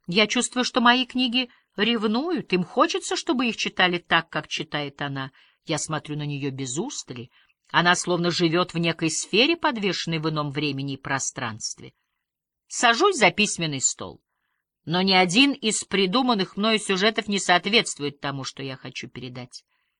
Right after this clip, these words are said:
Марана спрашивает, не от того ли он не может больше работать. «О нет, я пишу», — отвечает Фленнери. «Я по-настоящему пишу с тех пор, как смотрю на неё.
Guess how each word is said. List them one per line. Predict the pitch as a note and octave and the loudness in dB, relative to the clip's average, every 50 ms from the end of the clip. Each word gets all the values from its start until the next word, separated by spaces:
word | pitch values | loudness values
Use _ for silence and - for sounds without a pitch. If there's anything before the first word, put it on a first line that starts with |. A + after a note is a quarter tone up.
| _ _ _ _ _ _ - | _ _ _ _ _ _ 2
Марана | D#3+ D#3+ D#3+ E3 E3 E3+ E3+ | 4 6 6 6 4 2 0
спрашивает, | - - - G3+ G3 E3 - - C#3+ C3 B2+ B2 - - - - - - | -4 -2 -2 0 0 -2 -2 -6 -8 -10 -10 -12 -14 -18 -20 -18 -8 -2
не | E3+ F#3 G3+ G3 | 0 2 2 2
от | - - G3 F#3+ - _ | 4 2 2 2 2 _
того | - F#3+ F#3 F#3 F#3+ G#3+ G#3 | 2 4 4 4 4 4 4
ли | F#3+ F3+ F3 - | 4 2 2 0
он | - E3 D#3 D#3 | 0 0 0 0
не | D#3 D#3+ D#3+ | -2 -4 -4
может | D#3 D3+ C#3+ C#3 D#3 D#3 | -4 -4 -4 -4 -6 -6
больше | C#3+ D3 C#3+ C#3 - - D3+ | -6 -6 -6 -6 -6 -6 -4
работать. | C#3+ C#3+ C#3+ C#3+ C#3 C3+ - - C3+ - - - _ _ _ | -4 -4 -4 -6 -8 -12 -12 -14 -16 -16 -18 -18 _ _ _
«О | - F#3+ G3 | 0 2 4
нет, | G3+ A3 C4+ E4 E4+ - | 4 6 4 4 4 4
я | F#3 G3+ G#3+ | 4 4 4
пишу», — | - - D#4 C#4+ - - - F#3+ F#3 | 4 4 0 0 0 0 0 0 0
отвечает | F3+ - F#3 F#3+ - - F#3 E3+ F3 E3+ | 0 -2 -4 -4 -4 -2 -2 -2 -2 -4
Фленнери. | - - E3+ E3 E3 E3 E3 D#3+ E3+ - _ _ _ _ _ _ _ _ _ _ - | -6 -6 -6 -6 -6 -6 -8 -10 -12 -14 _ _ _ _ _ _ _ _ _ _ -2
«Я | D#3+ F#3+ G#3 | 2 4 4
по-настоящему | G#3 - A#3 A#3 A#3+ - - - D4 C#4+ A#3 G#3+ G#3+ - - C#4+ C4 D4 | 4 4 2 2 0 -2 0 0 0 0 2 0 0 0 -2 -2 -2 -2
пишу | - - - - A#3 A3 | -2 -2 -2 -2 -2 -4
с | - - | -4 -2
тех | - G3+ F#3+ - | -2 -4 -2 -2
пор, | - F#3+ F3+ | -2 -2 -2
как | - - E3 - | 0 -2 -2 -2
смотрю | - - F3 E3 D#3+ - D#3+ D3+ | -2 0 0 0 0 -2 -6 -4
на | D3+ D3 | -4 -4
неё. | D3 C#3+ C#3 C#3 C3+ C3 | -6 -6 -8 -10 -12 -14